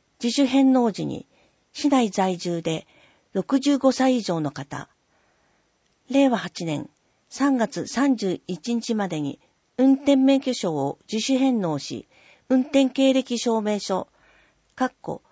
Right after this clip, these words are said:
千葉県公安委員会発行、閉じ。ノーカー、サポート優待証、かっこ、日東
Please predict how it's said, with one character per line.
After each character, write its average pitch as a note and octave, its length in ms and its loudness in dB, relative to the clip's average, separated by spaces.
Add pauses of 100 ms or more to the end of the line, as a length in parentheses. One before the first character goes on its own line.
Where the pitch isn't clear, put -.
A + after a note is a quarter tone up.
(200)
千 B3 140 -8
葉 C4+ 120 2
県 F#3+ 380 -6
公 C4+ 320 2
安 C4+ 160 4
委 - 20 4
員 C4 120 4
会 C#3 260 -8
発 - 280 -10
行、 E3+ 360 -6
閉 G#3 100 -10
じ。 - 240 -16 (880)
ノ C4+ 240 4
ー C4+ 40 -12
カ G#3 380 -2
ー、 - 60 -20 (220)
サ - 160 -8
ポ C#4+ 180 0
ー C#4+ 40 0
ト C4+ 140 2
優 B3+ 240 0
待 A#3 180 0
証、 F3 440 -6 (480)
か B3+ 120 -6
っ - 80 -8 (100)
こ、 - 200 -10 (500)
日 A#3 140 -2 (140)
東 C#4 180 2